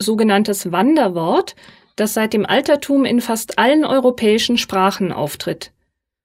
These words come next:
Schon im vierten Jahrhundert nach Christus taucht die Katze im Spätlateinischen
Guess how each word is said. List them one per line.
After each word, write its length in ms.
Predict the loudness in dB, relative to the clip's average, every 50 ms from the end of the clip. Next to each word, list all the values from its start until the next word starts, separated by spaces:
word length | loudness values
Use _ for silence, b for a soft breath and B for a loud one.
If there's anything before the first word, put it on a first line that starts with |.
| _ _ _
Schon 180 | -4 0 2 2
im 100 | 2 2
vierten 360 | 2 2 2 2 2 2 2
Jahrhundert 680 | 2 2 2 4 4 4 6 6 4 2 0 -2 -4
nach 220 | -4 -4 -4 -4 -2
Christus 580 | -4 -2 -2 -2 -2 0 0 0 -2 -4 -10
taucht 300 | -6 -4 -4 -4 -4 -6
die 100 | -8 -6
Katze 460 | -4 -2 -4 -4 -4 -2 -2 -2 0
im 140 | 0 0 -2
Spätlateinischen 1120 | -2 -2 -2 0 0 0 0 0 -2 -2 -2 -4 -6 -4 -2 -2 -2 -2 0 0 -2 -2